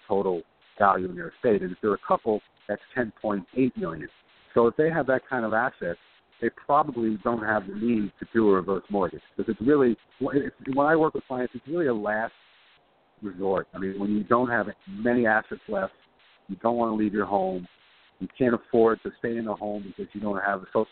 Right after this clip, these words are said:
Security's not gonna pay for it, and you don't have enough assets to generate income, then you do the reverse to be able to stay in the home. So it, it's really not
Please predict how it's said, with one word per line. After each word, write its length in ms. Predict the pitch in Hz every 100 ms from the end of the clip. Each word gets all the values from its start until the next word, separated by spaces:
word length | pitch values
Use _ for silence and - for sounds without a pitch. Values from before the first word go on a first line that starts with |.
| _
Security's 300 | - 107 98
not 160 | 104 -
gonna 100 | 101
pay 220 | 104 98 -
for 240 | 104 101
it, 40 | - - _ _ -
and 120 | 104
you 60 |
don't 160 | 107 104
have 80 | 104
enough 180 | 101 101
assets 320 | 104 - 104
to 240 | _ -
generate 280 | 95 98 95
income, 460 | 127 123 107 98 95 _ _ _
then 180 | 110 107
you 60 | 104
do 140 | 104
the 80 | 98
reverse 380 | 98 101 107 98 -
to 60 |
be 120 | 92 98
able 160 | 92
to 80 | - -
stay 160 | 98
in 80 | 90
the 80 | 80
home. 260 | 95 - -
So 240 | 104 95 95
it, 160 | 95 87 - 80 71
it's 120 | 208 - 107
really 400 | 139 139 120 110 _ _ _ _
not 220 | 110 110